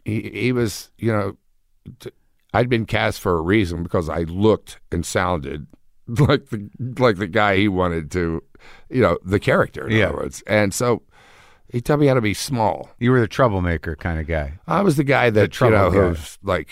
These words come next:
Speaker 1: probably the most pissed off.
Speaker 2: Yeah.
Speaker 1: Yeah, because, you know, I, my days of glory had come and gone. High
Speaker 2: Right,
Speaker 1: school
Speaker 2: football.
Speaker 1: football.
Speaker 2: Right, that's right. Yeah,
Speaker 1: Mean
Speaker 2: that
Speaker 1: old
Speaker 2: guy.
Speaker 1: man Mike.
Speaker 2: Yeah. Right, yeah.
Speaker 1: Yeah. But it, it was such, and then when it came out,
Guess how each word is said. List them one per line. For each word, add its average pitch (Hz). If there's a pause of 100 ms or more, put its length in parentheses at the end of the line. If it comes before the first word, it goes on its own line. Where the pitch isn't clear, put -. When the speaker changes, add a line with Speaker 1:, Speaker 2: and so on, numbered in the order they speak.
(480)
Speaker 1:
probably 117
the 87
most 87
pissed -
off. 69
Speaker 2:
Yeah. 101
Speaker 1:
Yeah, 90
because, 87
you 101
know, 78
I, 78 (260)
my 95
days 80
of 69
glory 78
had 76
come 82
and 76
gone. 71
High -
Speaker 2:
Right, -
Speaker 1:
school -
Speaker 2:
football. 117 (320)
Speaker 1:
football. 90
Speaker 2:
Right, 90
that's 90
right. 78
Yeah, 87
Speaker 1:
Mean 90
Speaker 2:
that 90
Speaker 1:
old 78
Speaker 2:
guy. 87 (100)
Speaker 1:
man 76
Mike. 78 (220)
Speaker 2:
Yeah. 90
Right, 90
yeah. 85
Speaker 1:
Yeah. 76 (280)
But 104
it, 104
it 113
was 107
such, 151
and 110
then 131
when 139
it 117
came 120
out, 117